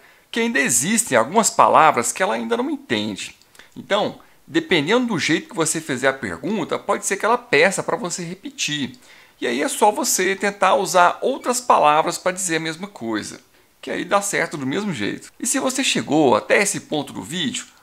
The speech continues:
não vá embora. Daqui a pouco eu vou te explicar como é que você faz pra configurar ele no seu celular de maneira que você não precisa apertar nenhum botão pra que ela comece a interagir com você.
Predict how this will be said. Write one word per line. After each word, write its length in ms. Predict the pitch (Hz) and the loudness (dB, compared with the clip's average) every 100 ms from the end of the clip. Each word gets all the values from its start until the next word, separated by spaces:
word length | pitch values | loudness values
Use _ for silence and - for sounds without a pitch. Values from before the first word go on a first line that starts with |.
| _ | _
não 100 | 330 | -8
vá 140 | 320 311 | -2 0
embora. 420 | 127 120 110 104 | 4 6 6 4
Daqui 220 | - - | -4 -2
a 60 | 151 | -2
pouco 500 | - 190 143 - - - _ | 0 2 2 0 -16 -20 _
eu 120 | 165 | -6
vou 200 | 151 185 | -2 -2
te 40 | 190 | -2
explicar 680 | - 151 - 226 135 92 | -4 -4 2 6 6 2
como 220 | - - 302 | -4 -2 -2
é 60 | |
que 100 | 294 | -4
você 280 | 359 285 320 | -4 -2 0
faz 440 | - 139 165 - - _ - | 4 6 6 2 -10 _ -4
pra 140 | 175 170 | 0 0
configurar 1040 | 226 220 - 247 220 127 123 202 185 117 | 0 -2 -2 -2 2 4 8 8 8 4
ele 180 | 139 123 | 2 2
no 140 | 120 | 0
seu 220 | - 214 | 0 -2
celular 640 | 202 - - 165 170 107 - - _ | 0 0 2 4 4 4 -4 -20 _
de 120 | - | -8
maneira 420 | 285 247 160 180 190 | -2 0 2 0 -2
que 160 | 202 | -6
você 600 | 196 214 202 143 151 - - _ | -4 -2 0 0 0 0 -6 _
não 120 | 254 | -6
precisa 320 | 240 214 - - | -4 -4 -2 -2
apertar 360 | 220 196 196 | 0 2 2
nenhum 240 | 196 214 247 | 2 0 0
botão 540 | 226 - 160 196 147 | 0 2 4 4 2
pra 240 | - 165 | -2 -2
que 140 | 160 170 | 0 2
ela 140 | 170 | 2
comece 440 | - - - 165 185 | 0 -2 0 0 -2
a 20 | |
interagir 520 | 160 202 202 135 185 | -2 0 0 0 -6
com 100 | 190 | -6
você. 440 | 180 170 - 76 | -6 -4 -4 -6